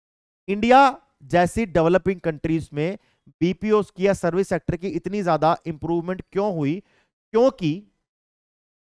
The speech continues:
क्योंकि यहां पे जो सैलरी बड़ी कंपनीज को देनी पड़ती है वो as compare to developed companies बहुत कम है।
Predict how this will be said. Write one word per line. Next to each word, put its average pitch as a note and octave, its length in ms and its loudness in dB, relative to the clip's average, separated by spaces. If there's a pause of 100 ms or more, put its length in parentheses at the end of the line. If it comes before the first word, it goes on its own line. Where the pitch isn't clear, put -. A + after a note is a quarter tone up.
(500)
क्योंकि A3+ 440 2 (580)
यहां F#3+ 200 2
पे A3+ 320 2 (240)
जो F3+ 480 -2
सैलरी G3+ 680 2 (420)
बड़ी F#3+ 220 2
कंपनीज F#3+ 420 -6
को G#3 120 -6
देनी E3 300 -4
पड़ती E3 300 -2
है E3+ 60 2
वो F3 140 0
as F3 300 0
compare F3 480 0
to G#3+ 200 0 (460)
developed G#3+ 460 4 (360)
companies F3+ 500 -2
बहुत C#3+ 300 -6
कम A#2 260 -10
है। F#2+ 80 -16